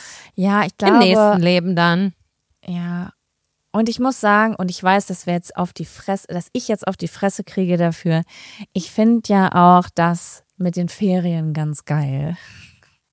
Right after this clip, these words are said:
Speaker 2: Hey, was ist denn, was denn damit auf die Fresse kriegen?
Speaker 1: Ja, ich glaube, dass LehrerInnen sich manchmal auch ein bisschen auf den Schlips getreten fühlen, wenn man sagt, „Ihr habt das ja auch so geil mit den Ferien.“ Und dann kommt aber, aber, A, B, C, D, E, F, G.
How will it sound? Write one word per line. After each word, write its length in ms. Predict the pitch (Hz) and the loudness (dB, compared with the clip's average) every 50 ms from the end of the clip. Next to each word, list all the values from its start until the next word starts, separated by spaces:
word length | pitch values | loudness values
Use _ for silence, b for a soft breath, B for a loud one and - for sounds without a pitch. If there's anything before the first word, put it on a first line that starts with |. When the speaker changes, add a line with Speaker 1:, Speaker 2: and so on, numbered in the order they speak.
| _ _ _ _ _ _ _ _ _ _ _ _ _ - - | _ _ _ _ _ _ _ _ _ _ _ _ _ -2 0
Speaker 2:
Hey, 80 | 170 160 | 0 2
was 160 | 156 143 165 | 2 0 -2
ist 120 | 175 - | -2 0
denn, 160 | 180 180 143 | 2 2 4
was 160 | 160 170 160 - | 2 2 2 0
denn 160 | - 165 151 | 0 0 2
damit 380 | 147 156 151 156 160 160 - | 2 2 2 2 0 -2 -4
auf 140 | 156 143 - | -6 -8 -8
die 100 | - 147 | -10 -12
Fresse 360 | - - 190 220 - - 214 | -8 -6 -6 -6 -4 -4 -8
kriegen? 460 | - - - 156 147 143 143 143 143 139 B B | -8 -8 -6 -6 -4 -4 -4 -4 -6 -8 B B
Speaker 1:
Ja, 420 | B 285 294 330 330 330 339 349 349 311 | B -6 -2 0 2 4 4 4 4 2
ich 80 | 320 - | 0 -2
glaube, 380 | - 294 277 285 302 302 294 269 | 2 4 6 6 6 6 6 4
dass 180 | 269 277 - | 4 2 0
LehrerInnen 720 | - 254 254 262 262 254 247 240 - - 233 233 233 233 220 | 0 0 2 2 4 4 4 2 2 2 0 2 2 0 0
sich 220 | 214 233 220 - | 0 -2 -2 -2
manchmal 420 | 226 208 220 214 - 226 196 - | -2 -2 -2 -2 -2 -2 -2 -2
auch 60 | 208 214 | -2 -4
ein 100 | 214 196 | -4 -4
bisschen 300 | 208 208 - - 214 110 | -4 -4 -4 -4 -6 -6
auf 160 | 175 190 - | -6 -6 -6
den 120 | - 196 | -8 -8
Schlips 280 | - - 240 220 - - | -6 -4 -6 -6 -6 -6
getreten 420 | - 185 - - 214 202 - - | -10 -10 -6 -4 -4 -4 -4 -6
fühlen, 300 | 196 - 226 208 202 190 | -6 -4 -2 -2 0 0
wenn 120 | 185 180 180 | 0 -2 -2
man 200 | 180 175 185 180 | -2 -2 -2 -2
sagt, 300 | 180 180 185 190 - _ B B B 220 B | 0 0 0 0 -2 _ B B B -8 B
„Ihr 120 | 202 226 | -2 0
habt 200 | 214 208 - - | 0 0 -2 -2
das 140 | 247 226 - | -4 -2 0
ja 140 | 196 170 - | 0 0 0
auch 60 | 185 | 0
so 140 | - - 170 | -2 -4 -4
geil 240 | 156 170 165 170 175 | -4 -2 -4 -4 -4
mit 160 | 175 170 - | -6 -8 -8
den 100 | 170 170 | -10 -12
Ferien.“ 580 | - - 202 165 170 170 165 160 156 151 147 | -10 -8 -6 -4 -4 -2 -2 -4 -4 -4 -4
Und 120 | - 170 175 | -4 -2 -2
dann 140 | 175 175 185 | -2 -2 -2
kommt 260 | - 226 233 240 - - | 0 0 0 0 0 2
aber, 500 | 196 196 202 202 196 190 165 160 156 - | 4 6 6 8 8 6 6 6 4 4
aber, 400 | - 226 247 254 254 247 233 214 | 4 4 6 6 6 6 4 4
A, 140 | - 214 220 | 4 2 2
B, 160 | 214 220 214 | 2 0 -2
C, 180 | - - 254 233 | -2 -2 -4 -2
D, 140 | 196 190 190 | -2 -2 -2
E, 220 | - - 190 180 | -2 -2 -4 -4
F, 220 | - 170 170 - _ | -4 -4 -6 -8 _
G. 280 | - 151 147 147 147 | -12 -10 -8 -8 -10